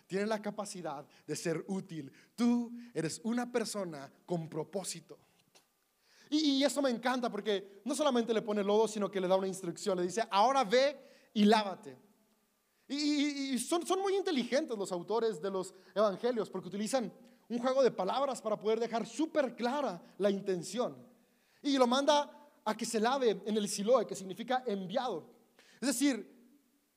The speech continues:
las palabras de expectativa, de fe, de afirmación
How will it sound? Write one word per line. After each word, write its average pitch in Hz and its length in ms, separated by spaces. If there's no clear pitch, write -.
las 240 220
palabras 311 760
de 180 160
expectativa, 214 840
de 196 120
fe, 240 240
de 233 60
afirmación 202 760